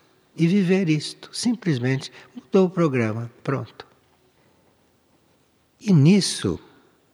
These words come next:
vamos evitar a todo custo a pressa e a indecisão. Pressa e indecisão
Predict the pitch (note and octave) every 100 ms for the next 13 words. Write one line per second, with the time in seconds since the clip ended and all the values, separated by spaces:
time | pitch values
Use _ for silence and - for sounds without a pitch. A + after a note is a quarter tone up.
0 | _ _ _ A#2 F#3 F#3+ D3+ C#3 C3+ -
1 | A2 A2 A2+ - - _ - - - F#3+
2 | D#3 - - F3 G3 - - G#3 - _
3 | _ _ _ _ _ - B2 _ C#3+ D#3+
4 | F#3 E3 - - G3 F#3 - _ _ _
5 | _ - B2+ C#3 D#3 D3 - - A2 F#2+
6 | - - _ _ _ _ _ _ _ _
7 | _ _ _ _ _ _ _ C3+ D3+ D#3+
8 | D3+ - - F#2 - B2+ C#3 B2 A2+ -
9 | F#2+ F#2+ C3 D#3